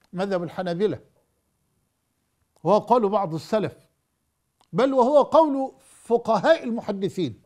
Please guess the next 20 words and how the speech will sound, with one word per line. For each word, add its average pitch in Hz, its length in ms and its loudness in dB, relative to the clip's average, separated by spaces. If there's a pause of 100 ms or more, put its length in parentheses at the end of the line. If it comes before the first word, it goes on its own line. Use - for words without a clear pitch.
(720)
واستدلوا 247 640 0
بعموم 254 680 0
حديث 226 480 -6
المغيرة 214 560 -4
بن 175 200 -10
شعبة 165 400 -6 (440)
الذي 220 280 2
رواه 247 320 4
أحمد 220 280 -6
وأبو 214 320 -2
داود 226 320 -2
والترمذي 214 520 -2
بسند 226 540 -4
صحيح 170 560 -8 (920)
أنه 196 360 -4
صلى 185 300 -8
الله 185 480 -4
عليه 185 300 -6
وسلم 180 500 -6
قال: 262 400 -2